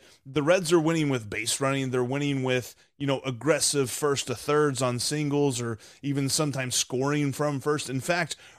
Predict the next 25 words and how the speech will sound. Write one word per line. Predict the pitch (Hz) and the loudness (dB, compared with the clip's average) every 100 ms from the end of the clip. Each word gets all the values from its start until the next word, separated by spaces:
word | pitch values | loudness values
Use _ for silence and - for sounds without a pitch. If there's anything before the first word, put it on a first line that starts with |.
| _ | _
earlier | 175 240 269 190 | 6 6 6 2
in | 135 113 | 2 -2
this | 110 - | -4 -6
game, | 104 101 107 - _ | -6 -8 -8 -12 _
Matt | 143 185 | 0 0
McLain | 160 - 156 202 185 156 | -2 -6 -2 -2 -2 0
scored | - 139 135 131 | -2 0 2 2
with | 127 127 | 0 -2
some | 135 120 | -2 -4
very | 107 165 202 | -2 0 2
aggressive | 170 127 127 - 104 | 0 -2 -4 -6 -8
base | 127 135 139 | -10 -6 -4
running | 127 123 120 110 _ _ _ _ | -2 -2 -4 -6 _ _ _ _
from | 160 156 139 | 2 2 0
first. | - 220 160 - | -2 -2 -2 -4
He | 131 | -4
actually | 135 143 123 113 | -2 -2 -2 -4
hit | - 151 | -4 -2
a | 107 | -2
bunt | 101 127 165 - | -4 -8 -6 -4
single, | - 143 117 117 127 - _ | -2 -2 -2 -2 -4 -8 _
got | - 127 - | -2 0 0
the | 160 | -4
first | 175 165 - | -2 -4 -4
base, | 123 120 113 | -4 -2 -4